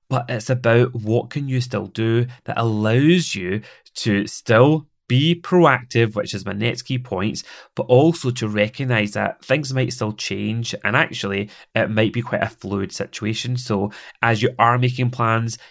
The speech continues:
keep that in mind so that you can still influence changes, flexibility, and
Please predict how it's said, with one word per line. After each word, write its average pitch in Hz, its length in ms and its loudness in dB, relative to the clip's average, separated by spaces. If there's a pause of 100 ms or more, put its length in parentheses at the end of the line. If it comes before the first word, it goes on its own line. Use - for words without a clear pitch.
(120)
keep 120 220 -4
that 120 120 -2
in 101 180 -8
mind 120 380 0
so 110 160 -6
that 98 140 -4
you 101 80 -6
can 104 240 -6
still 98 400 -8
influence 127 640 2 (240)
changes, 123 720 2 (120)
flexibility, 107 840 -2 (300)
and 107 320 2